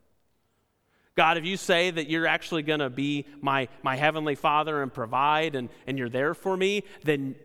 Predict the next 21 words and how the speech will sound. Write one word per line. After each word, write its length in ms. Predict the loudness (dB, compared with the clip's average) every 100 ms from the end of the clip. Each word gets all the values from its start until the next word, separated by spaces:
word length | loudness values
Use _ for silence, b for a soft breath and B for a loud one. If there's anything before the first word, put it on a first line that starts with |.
| -8
then 200 | -4 0
you'll 160 | 0 0
do 240 | 0 0
that 380 | 2 2 2 -2
for 160 | -8 -6
me. 160 | -6
You'll 240 | -6 -4 -2
remove 640 | -2 0 0 0 -2 -2
this, 300 | -2 -2 -6 B -14
this 120 | -10
diagnosis 800 | -4 -2 -2 -2 -2 -2 -8 -12
for 140 | -8 -8
me. 140 | -6
You'll 260 | -4 -4 -4
give 320 | -2 -2 -2
me 180 | -4 -4
this. 380 | -2 -4 -4 -6
You'll 100 | -6
fix 380 | -4 -4 -4
this 260 | -8 -8 -6
relationship." 460 | -4 -4 -6 -10